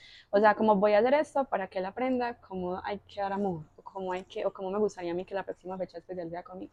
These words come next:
Ah, entonces como que eso está súper mal, o sea, como que yo sé que igual a mí genuinamente me nace, pero está, entonces ahí me di cuenta como está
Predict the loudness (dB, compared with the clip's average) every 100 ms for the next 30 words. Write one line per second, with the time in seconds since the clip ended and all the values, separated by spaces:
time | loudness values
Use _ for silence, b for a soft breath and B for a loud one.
0 | -14 -10 -4 -4 -2 -4 -4 -4 -6 -6
1 | -8 -8 -4 -4 -4 -8 -8 -8 -6 -4
2 | -2 -4 -6 -10 -10 -8 -8 b b b
3 | b -2 0 0 0 2 2 0 -2 -4
4 | -6 -8 -6 -4 -2 -2 -4 -6 -6 0
5 | 0 2 -2 -4 -14 -10 -8 -6 -4 -4
6 | -4 -6 -6 -8 -8 -14 -16 -18 -20